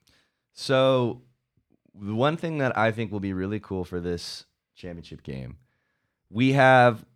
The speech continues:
the number one defensive team left in the tournament in San Diego State. We have the number one offensive team left in the tournament in uconn.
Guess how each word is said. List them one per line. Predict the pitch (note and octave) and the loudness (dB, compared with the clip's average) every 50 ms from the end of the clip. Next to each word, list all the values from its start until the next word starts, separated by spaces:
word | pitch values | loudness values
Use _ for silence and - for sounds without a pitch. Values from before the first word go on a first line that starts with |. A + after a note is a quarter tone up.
| _ _ _ _ _ _ _ _ _ _ _ _ _ _ - | _ _ _ _ _ _ _ _ _ _ _ _ _ _ -14
the | F#2 F2+ G#2+ A2+ | -6 -2 0 2
number | A2+ A2+ B2 C3+ C#3+ D3+ | 2 2 2 4 4 4
one | D3 D3 D3 C3+ | 4 4 2 2
defensive | A2+ A2+ A2+ G#2 A#2+ A2+ G#2+ - G#2+ F#2 - | 0 0 0 0 0 0 0 -2 -4 -8 -6
team | - G#2 G2 G2 | -4 -2 -2 0
left | F#2+ F#2 F#2 - - | 0 0 -2 -2 -2
in | G2+ | -2
the | G2+ G2+ | -2 -2
tournament | - - G2 F#2 F2+ F2+ F2+ - | -2 -4 -4 -4 -2 -4 -4 -6
in | F2+ | -8
San | - - F2 F2 | -8 -6 -6 -4
Diego | F2+ F2+ F#2 G2 G#2+ | -4 -4 -2 -4 -4
State. | G#2+ - - E2+ D2+ D2 D2+ - _ _ _ _ _ _ _ _ _ _ _ _ _ _ | -6 -6 -8 -8 -6 -8 -8 -12 _ _ _ _ _ _ _ _ _ _ _ _ _ _
We | - G2+ G#2 | -6 -4 -2
have | G#2 A2 G#2+ F#2 | 0 0 0 -2
the | G2+ G2 | -4 -4
number | G2 G#2 A2+ A2+ A2 A2 | -2 -2 -2 0 0 0
one | G#2+ G#2+ G#2+ G#2+ | 0 0 -2 -2
offensive | - G#2 A2 G#2+ G#2 A2+ G2+ F#2+ F#2+ F2+ D#2+ | 0 0 -2 -2 -2 -2 -4 -4 -6 -8 -8
team | - F2+ E2+ E2 | -6 -6 -4 -2
left | E2 D#2+ D#2+ - - | -2 -4 -4 -6 -8
in | E2 | -8
the | D#2+ | -8
tournament | D#2 - F2 E2+ E2 E2 E2 D2+ - | -8 -8 -8 -6 -6 -6 -8 -8 -8
in | D#2+ D#2+ D#2+ | -8 -6 -6
uconn. | E2+ F2 E2 - - C2+ - F#2 | -4 -6 -6 -8 -10 -14 -14 -14